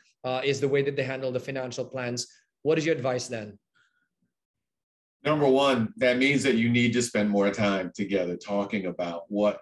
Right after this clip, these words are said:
Speaker 2: your goals and your dreams are. And you need to put those together, together. You need to work on them together. You have to take the time to be sure where you're trying to go as a couple and where you're trying to take your family.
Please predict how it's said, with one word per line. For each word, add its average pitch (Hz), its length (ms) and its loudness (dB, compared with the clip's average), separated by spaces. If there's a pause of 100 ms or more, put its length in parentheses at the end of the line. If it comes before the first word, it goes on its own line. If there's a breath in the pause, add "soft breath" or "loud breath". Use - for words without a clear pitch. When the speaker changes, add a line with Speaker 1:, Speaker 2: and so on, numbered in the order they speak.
Speaker 2:
your 98 180 -2
goals 101 560 0
and 101 140 -2
your 92 120 -4
dreams 90 520 -6
are. 73 280 -12 (500)
And 104 180 4
you 101 100 4
need 139 220 4
to 135 80 -2
put 127 260 -2
those 113 240 2
together, 98 640 2 (800)
together. - 600 -6 (420)
You 107 100 0
need 113 200 2
to 120 80 0
work 117 320 2
on 95 160 0
them 87 220 -6
together. - 600 -12 (440)
You 101 160 -2
have 117 260 0
to 113 140 -2
take 113 320 -4
the 98 100 -2
time 104 540 -4 (640)
to 123 120 -2
be 107 220 2
sure 147 380 2
where 117 260 4
you're 120 220 4
trying 113 320 0
to 101 100 0
go 104 280 2
as 92 160 -2
a 87 60 -4
couple 107 440 -4
and 95 160 -10
where 127 120 4
you're 110 180 4
trying 98 260 -2
to 92 100 -2
take 107 280 -4
your 90 100 -4
family. 101 560 -2